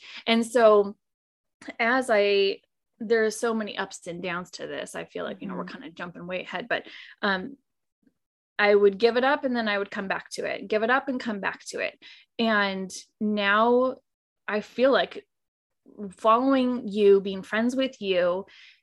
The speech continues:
Speaker 1: immersing myself more so in this culture where it is acceptable and encouraged
Speaker 2: Mm-hmm.
Speaker 1: to put it away and say, "You don't need this. And in fact, it's better if you don't."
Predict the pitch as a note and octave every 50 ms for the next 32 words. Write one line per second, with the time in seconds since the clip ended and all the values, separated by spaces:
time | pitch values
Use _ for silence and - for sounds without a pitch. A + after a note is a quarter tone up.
0 | _ _ _ _ A#3 A3+ A3 G#3 G#3 A3 A3 - C#4+ C4 B3 A3+ G#3 G#3 G3+ -
1 | G#3+ G3 F#3+ G3 F#3+ - - G3+ G3+ G3+ G#3 A3 B3 C#4+ C#4 - - A3+ G#3 -
2 | G#3 F#3+ F#3 F#3 - - - - D4 E4 D#4 - B3+ A3 G#3 G3+ F#3+ G3 F#3+ F#3
3 | - - A#3 B3 C4+ - C#4+ C#4+ C4 A3 G3+ - - - - F#3+ G3 - C4 A#3+
4 | C#4 D4+ D#4+ E4 F4+ G4 F#4+ - - - - A3+ G#3 G3+ F#3+ G3 - - - G3+
5 | G#3+ G#3+ A3 B3 C#4 C#4 - - - - G3 - - - - A3 A3 A#3+ - _
6 | _ _ _ _ _ _ - A3 A3+ G3+ F#3 F#3+ E3+ E3 E3 F#3 A3 B3+ C#4 C#4+
7 | - A#3 A3 G#3+ - - - G3+ G3 G3 F#3 F#3 - _ _ _ _ _ _ _
8 | - G3 G#3+ B3 C#4 D#4 D#4 D#4 D#4 D#4+ D#4+ C4+ - B3 A#3+ A#3+ A#3+ A#3+ A#3 -
9 | _ A3 A3 B3 D4+ G#4 G#4+ - - - F3 F3 F3 F#3 G#3 - - - - A3+
10 | G#3 G#3 G#3 G3+ - G#3+ G#3 G#3 - - - - _ _ _ _ _ _ _ _
11 | _ _ _ _ _ _ _ _ _ _ _ _ _ _ _ _ _ _ _ A#3
12 | A3+ A#3 G#3+ G#3 F3+ E3+ A#3 A#3+ A#3+ C#4 F4 D#4+ B3+ G#3 - - G#3+ F#3+ F3 G#3
13 | A#3+ C4+ A#3 - - - - -